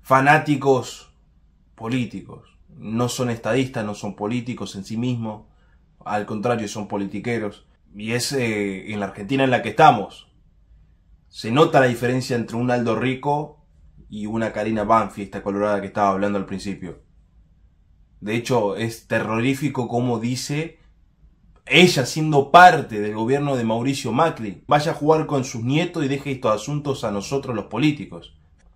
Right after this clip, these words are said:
Y hoy tenemos casi el sesenta por ciento de pobreza.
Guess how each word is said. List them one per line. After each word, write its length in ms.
Y 140
hoy 160
tenemos 480
casi 320
el 60
sesenta 480
por 140
ciento 300
de 60
pobreza. 580